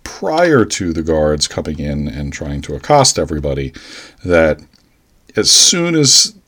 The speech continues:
the, the owner started, um, berating Calda, he would have been fading into the crowd. So he'll have a clear and probably very good opportunity to not be included in this scene, and that's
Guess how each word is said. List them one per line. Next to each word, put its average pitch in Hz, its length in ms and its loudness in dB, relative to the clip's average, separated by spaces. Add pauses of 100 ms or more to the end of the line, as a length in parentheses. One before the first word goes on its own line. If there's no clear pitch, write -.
(100)
the, 90 600 2
the 82 280 -4
owner 95 340 0
started, 78 600 -2 (380)
um, 73 320 -6
berating 80 560 -2
Calda, 76 680 -6 (840)
he 113 160 2
would 90 140 0
have 80 120 -4
been 76 180 -4
fading 80 600 -4
into 76 260 -6
the 69 100 -12
crowd. 67 540 -10 (420)
So 76 260 -6
he'll 147 320 2
have 95 440 2
a 85 240 -4
clear 98 560 -2
and 104 220 -4
probably 127 360 2
very 82 300 -2
good 82 220 -2
opportunity 82 680 -4
to - 180 -10
not 78 560 -4 (460)
be 85 140 -4
included 80 540 -4
in 73 160 -4
this 71 180 -4
scene, 101 380 -2
and 82 140 -4
that's 78 240 -4